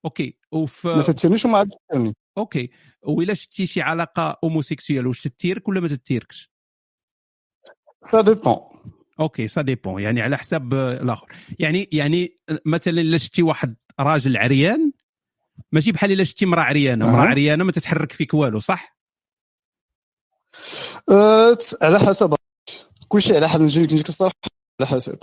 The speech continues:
Speaker 1: يعني المرأة، المرأة
Speaker 2: أنا
Speaker 1: عريانة على
Speaker 2: سا ديبون
Speaker 1: حسب.
Speaker 2: على، على المورفولوجي ديالها، سا ديبون على لي ديسكريبسيون ديالها، سا ديبون واش عندها دي بوتونسيتي ولا ما عندها دي بوتونسيتي. يعني، آه، على حسب. إنما كاين عندنا واحد لاتيراكسيون كتكون بالنسبة لاتراكسيون كتكون بالنسبة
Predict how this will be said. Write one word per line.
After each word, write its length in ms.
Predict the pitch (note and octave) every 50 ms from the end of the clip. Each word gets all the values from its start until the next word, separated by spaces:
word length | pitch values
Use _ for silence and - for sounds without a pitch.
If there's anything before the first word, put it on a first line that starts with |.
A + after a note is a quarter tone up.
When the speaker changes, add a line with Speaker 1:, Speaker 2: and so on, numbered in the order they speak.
| - - - _ _ _ _ _ _ _ _ _ _ _ -
Speaker 1:
يعني 420 | - C3+ - - D3 - - - -
المرأة، 380 | - C#3+ D3+ D3+ D#3+ F3+ - -
المرأة 280 | D3+ D#3 D3+ D#3 E3 D#3
Speaker 2:
أنا 160 | A#2 B2+ C3+
Speaker 1:
عريانة 280 | C3 D3 D#3+ E3+ F#3
على 100 | F3 E3+
Speaker 2:
سا 60 | F3 F#3
ديبون 140 | - F#3
Speaker 1:
حسب. 140 | D3+ C#3+ D#3+
Speaker 2:
على، 220 | D#3+ D#3 D3+ D3+ C3+
على 280 | C3 C#3+ D#3+ D#3+ D#3+ D#3 E3+ D3 _ -
المورفولوجي 320 | E3+ E3 E3 D3+ C#3+ D3
ديالها، 420 | C3 C3 C#3+ D3+ C#3 C#3+ D#3 F3+ F#3
سا 120 | - -
ديبون 200 | D3+ D#3 D3+ E3+
على 100 | C3+ C#3
لي 60 | D3
ديسكريبسيون 520 | D3+ - - - D3+ - - - E3 C#3+ C3+
ديالها، 360 | B2 C#3 C#3+ C#3 C3+ D3 F3
سا 140 | - - D3+
ديبون 320 | C3+ D3 C#3+ - E3 D3
واش 200 | D3 D3 C3+ -
عندها 240 | B2+ B2+ B2 C#3 C#3+
دي 120 | C#3+ D3
بوتونسيتي 560 | C#3 - E3+ D#3+ - E3 E3 - E3 C#3+ - D3+
ولا 40 |
ما 40 | C3+
عندها 140 | B2+ C3+ C3+
دي 80 | B2+ C3+
بوتونسيتي. 600 | - C#3+ B2 - C3+ C3+ B2 - - E3+ G#3+ A#3+ - - - - - - - - _ _ _
يعني، 420 | - C#3 C#3+ D#3+ F3 F#3+ G3 F#3+ F#3
آه، 240 | F3 D#3+ D#3 D#3
على 120 | C#3+ D3 F3
حسب. 340 | - D#3 C#3+ - C3+ B2 - - -
إنما 300 | D#3 D#3 E3 E3 F3 G3
كاين 320 | G3+ - - D#3+ D#3 D#3
عندنا 200 | C#3+ C3 C3 D#3
واحد 340 | D3+ D#3 D3+ - - C3+ C3+
لاتيراكسيون 640 | C#3+ C3+ C#3+ C#3+ - D#3+ C#3 C#3+ C#3+ - - G3+ F#3+
كتكون 280 | - D#3+ - - D3 C#3
بالنسبة 240 | C#3 C3+ C3+ D3
لاتراكسيون 400 | C#3+ D#3 - D#3+ D3+ - - F#3+
كتكون 240 | - D#3+ C#3+ - D3+
بالنسبة 180 | C#3 C#3 C3+